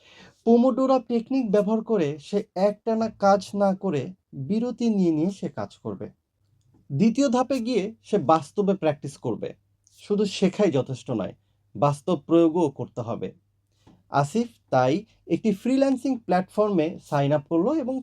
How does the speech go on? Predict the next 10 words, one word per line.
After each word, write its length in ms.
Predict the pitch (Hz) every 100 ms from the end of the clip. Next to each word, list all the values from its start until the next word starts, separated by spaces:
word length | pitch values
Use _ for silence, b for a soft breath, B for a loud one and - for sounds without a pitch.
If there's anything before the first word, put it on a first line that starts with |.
| -
ছোট 240 | - 254
ছোট 240 | 285 311 294
ডেটা 360 | 202 170 190
এন্ট্রি 320 | 208 214 202 262
এবং 300 | 208 190 185
Excel 320 | 170 - 226 214
সম্পর্কিত 500 | 214 202 196 202 269 330 b b _
কাজ 200 | 165 151
শুরু 240 | - 139 110
করলো। 320 | 98 95